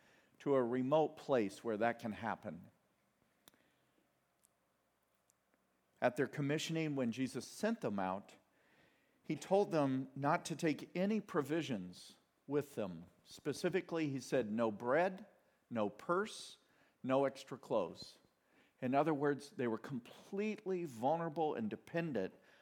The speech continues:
upon receiving such things from the people they went out to, uh, meet with and to serve. In this way, um, it was to be a venture of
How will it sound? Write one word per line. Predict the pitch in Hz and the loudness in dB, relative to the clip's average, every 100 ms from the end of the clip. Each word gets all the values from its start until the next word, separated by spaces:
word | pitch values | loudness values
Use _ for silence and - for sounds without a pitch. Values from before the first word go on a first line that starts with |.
| _ | _
upon | 120 113 139 123 117 113 107 - - - | -2 -2 0 2 2 0 -4 -10 -20 -4
receiving | 127 - - 208 208 147 | -4 -4 -4 -2 0 -2
such | - 120 - | -2 -4 -2
things | 127 120 113 | -2 -2 -2
from | - - 120 | -8 -4 -2
the | 113 | -2
people | 110 - 165 165 147 | -4 -6 -2 -2 -2
they | 131 110 104 98 - _ _ _ | -2 0 0 -2 -8 _ _ _
went | 127 127 | 0 2
out | 135 127 - | 4 2 -2
to, | - 117 101 101 120 165 _ | -6 -4 -2 -4 -8 -18 _
uh, | 110 95 92 | -8 -6 -6
meet | 98 131 180 143 | -6 -4 -6 -2
with | 165 160 - - - | -2 -2 -6 -20 -10
and | 110 101 | -6 -6
to | 98 | -8
serve. | - 151 143 - - - _ _ _ _ _ _ _ _ _ _ _ _ _ - - - - | -8 -6 -6 -8 -14 -20 _ _ _ _ _ _ _ _ _ _ _ _ _ -20 -20 -20 -4
In | 127 | 0
this | 147 151 131 | 2 2 4
way, | 131 135 131 127 - _ _ _ _ | 6 8 6 -2 -20 _ _ _ _
um, | - 110 107 104 104 104 101 _ _ _ _ _ _ | 0 4 4 4 0 -4 -8 _ _ _ _ _ _
it | - 147 | -2 0
was | 151 156 143 - | 4 4 4 -2
to | - | -6
be | 147 147 | 2 4
a | 120 | 2
venture | 107 160 175 156 156 | 2 0 0 -4 -4
of | - | -6